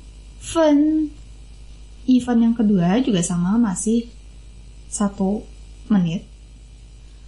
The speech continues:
Lalu, shou huo. Shou artinya menerima. Huo artinya menuai.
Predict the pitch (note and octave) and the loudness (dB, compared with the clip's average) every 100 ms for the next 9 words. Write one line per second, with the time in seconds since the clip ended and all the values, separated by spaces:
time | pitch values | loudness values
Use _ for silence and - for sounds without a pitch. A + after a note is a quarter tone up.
0 | - - - - F3+ F3 F3+ A3 D#4+ - | -20 -20 -20 -6 -2 0 2 0 0 -8
1 | - - - - - - D#4+ D4+ D4+ D4 | -20 -20 -20 -20 -6 0 2 2 0 -2
2 | D#4 A3+ - - - - - - - - | 0 0 -2 -10 -20 -20 -20 -20 -20 -12
3 | - - A#3+ E3 G3 - - - - - | -4 0 0 0 -4 -10 -18 -20 -20 -20
4 | - F#3+ F#3 G3+ G#3+ A#3+ B3 A#3+ C4 G#3 | -6 -4 0 2 4 4 4 2 2 0
5 | E3+ - - - - - - - C4+ G#3 | -4 -14 -20 -20 -20 -20 -20 -8 0 0
6 | - - - - - - F#3+ - F3+ F#3+ | 0 -12 -20 -20 -10 -4 -4 -2 -2 2
7 | G3 F3+ E3+ D#3+ D3 | 2 2 0 -2 -6